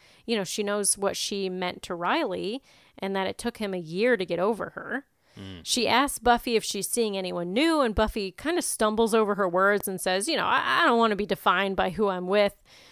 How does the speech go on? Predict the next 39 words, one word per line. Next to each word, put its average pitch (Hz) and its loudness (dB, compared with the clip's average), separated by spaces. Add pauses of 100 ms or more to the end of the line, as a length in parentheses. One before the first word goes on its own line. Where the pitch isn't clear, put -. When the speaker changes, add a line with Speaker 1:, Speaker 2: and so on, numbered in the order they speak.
(260)
Speaker 1:
Um, 196 0 (220)
Speaker 2:
<laughs> - -20
Speaker 1:
and 302 -2
then 349 0
just - -4
sort 233 4
of 202 -6
changes 233 2
the 202 -4
subject 208 0
and 240 0
is 240 -2
like, 370 4
"You 466 6
know, 480 8
maybe 466 8
we 359 6
should - -4
split 208 4
up." 185 0 (640)
Um, 202 0
because 202 0
Buffy 214 2
is 185 -2
like, 196 0
"I, - -2
you 262 -2
know, 214 2
I 202 2
wanna 226 2
talk 220 2
to 214 -4
an 196 -4
informant," 185 -2
and 175 -2
he 175 -6
gets - -4
kinda 170 -8
twitchy. - -10